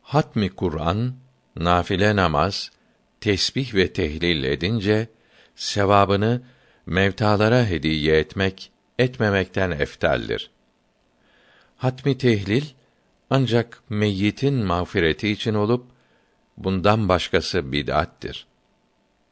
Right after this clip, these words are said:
Hademe ve maiyet istihdamı caizdir. Hademeye ikram eylemek, kıymet vermek, efendisine izaz ve ikramdır.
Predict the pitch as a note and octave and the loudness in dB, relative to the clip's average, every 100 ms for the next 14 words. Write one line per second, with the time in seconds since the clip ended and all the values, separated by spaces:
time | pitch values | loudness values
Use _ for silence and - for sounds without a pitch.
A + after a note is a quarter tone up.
0 | _ _ _ _ _ _ _ _ _ _ | _ _ _ _ _ _ _ _ _ _
1 | _ _ _ _ _ A2+ A2 A#2+ B2+ D3+ | _ _ _ _ _ -2 2 4 2 -2
2 | E3 _ _ - F#2 E2+ F2 F2+ F2 F2+ | -4 _ _ 0 2 4 2 2 0 0
3 | A2 - F#2+ - G2 - F#2 F#2 F#2+ F#2 | -2 -4 -8 -6 -6 0 0 0 -2 -4
4 | F2+ D#2+ C#2+ C#2+ A1+ G1+ G1+ - _ _ | 0 2 2 0 -6 -10 -12 -14 _ _
5 | _ _ _ _ _ _ _ _ _ _ | _ _ _ _ _ _ _ _ _ _
6 | _ _ - G2+ F#2+ G2 G#2 A2+ D#2+ C#2 | _ _ -2 0 2 2 2 2 2 -2
7 | - F#2 G2+ G2+ G2+ G2+ A2+ - - _ | -2 0 0 0 2 2 0 -2 -20 _
8 | _ _ - E2 D#2 E2 - G2+ G2 G2+ | _ _ -4 -2 0 -2 2 2 2 0
9 | A2 _ _ _ _ _ - A2 B2 B2 | -2 _ _ _ _ _ -2 0 0 0
10 | G#2+ E2+ F#2+ E2 D2+ - _ _ G#2 G#2 | 0 -2 -2 -2 -2 -4 _ _ 0 2
11 | F#2+ E2+ G2+ A2 G#2 F2+ E2+ E2+ - E2 | 2 0 0 -2 0 0 0 -2 -4 -2
12 | D2 A#1+ G1+ - | -2 -2 -10 -12